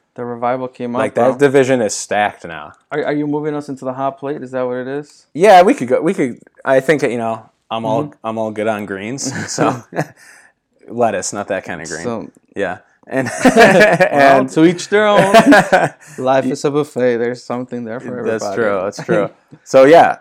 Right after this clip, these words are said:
Speaker 2: uh, let's move on to the main course or the hot plate. And
Speaker 1: so the first item that I have is
Speaker 2: Okay.
Speaker 1: uh, N X T got new belts. I didn't know this was happening until the day of.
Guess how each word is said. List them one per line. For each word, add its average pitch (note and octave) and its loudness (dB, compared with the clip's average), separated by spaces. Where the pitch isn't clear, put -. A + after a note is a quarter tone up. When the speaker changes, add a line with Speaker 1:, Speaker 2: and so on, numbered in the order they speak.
Speaker 2:
uh, A#2 2
let's A#2 -8
move B2 -6
on A#2 -4
to A2 -6
the G#2 -6
main G2 -10
course G2 -6
or D#2+ -10
the F#2 -14
hot - -8
plate. E2+ -8
And G2+ -8
Speaker 1:
so B2 -8
the C#3 -8
first F#3+ -6
item F#3+ -2
that C#3 0
I D3+ 0
have C3 -4
is A#2+ -8
Speaker 2:
Okay. G2+ -6
Speaker 1:
uh, C3 -2
N D3 0
X F3 -4
T D3 -4
got C3 0
new C3 -4
belts. B2 -4
I C3+ 2
didn't E3+ 2
know C3 -4
this A#2+ -8
was A#2 -16
happening A#2+ -6
until A2+ -12
the A2 -16
day G#2+ -8
of. G#2+ -8